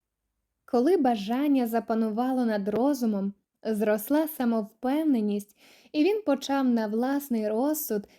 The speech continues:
здійснювати Божі наміри щодо власного життя. Він думав, що політичні та торгові союзи з оточуючими народами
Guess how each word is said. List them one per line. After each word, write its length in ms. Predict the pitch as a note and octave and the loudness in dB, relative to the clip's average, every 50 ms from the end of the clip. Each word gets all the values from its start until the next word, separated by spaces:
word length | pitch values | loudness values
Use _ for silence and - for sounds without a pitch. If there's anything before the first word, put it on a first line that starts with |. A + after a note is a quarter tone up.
| _ _ - | _ _ -6
здійснювати 680 | C4 A#3 C4 C#4+ D4 C#4+ - C#4 C4 C4 B3+ B3+ C4+ A#3+ | -4 0 2 2 2 2 0 -2 0 0 -2 -4 -4 -2
Божі 400 | A3 B3 B3 A#3+ A3+ A3 A#3 A3+ | 0 0 0 0 0 0 0 2
наміри 580 | A3+ A#3+ C#4 D4+ D#4 C#4 A#3 G#3 G3 G3 G3+ - _ _ _ | 2 2 0 0 0 0 0 0 -2 -4 -6 -8 _ _ _
щодо 320 | _ _ - A#3 A3+ A3+ G#3+ | _ _ -4 -4 -2 -2 0
власного 440 | A3 A3+ A3+ A3+ - A#3+ A#3 A3+ | 0 -2 -2 -2 -2 -2 0 0
життя. 440 | A3 B3 C#4 C#4 C#4 - G#3+ F#3+ F#3+ - _ _ _ _ _ _ _ _ _ - | 0 0 0 -2 -2 -4 -6 -6 -8 -10 _ _ _ _ _ _ _ _ _ -2
Він 280 | C4 C#4 C4+ C4 B3+ | 0 2 4 4 4
думав, 340 | A#3 F4 G4 F#4 D4+ C4 C4+ | 2 2 2 2 2 2 0
що 220 | C4 - - B3+ | -2 -2 -4 -4
політичні 800 | B3 - C4 C4 C4 C4 C4 D#4+ E4+ F4 F4 - - C4+ B3 A#3 | 0 0 0 2 2 0 0 0 -2 -2 -2 -2 -2 0 0 0
та 160 | A#3 A#3+ A#3 | 0 -2 -2
торгові 560 | A#3 - B3 B3 B3 A#3 B3 C4 B3+ B3+ B3+ | -2 -2 -2 -2 -2 0 0 0 0 0 0
союзи 800 | B3 - - A#3+ A#3 A3+ G#3+ A#3 C#4+ E4 F4 D#4 A#3 A3 G#3+ G#3+ G#3 - - - - _ _ | -2 -2 -2 -2 -2 0 0 0 0 2 0 0 0 -2 -2 -4 -6 -12 -20 -20 -20 _ _
з 140 | A#3+ A#3 C4 | 0 2 2
оточуючими 680 | B3+ B3+ F4 F#4+ F#4 - C#4+ C4 A3 - B3+ B3 A#3+ A#3 | 2 2 0 -2 0 0 -2 -2 0 0 0 0 2 2
народами 680 | A3+ G#3+ A3 B3+ D#4+ G4 A4 F4+ C4+ A#3 A3+ A3+ | 2 0 0 0 0 0 0 0 0 0 0 0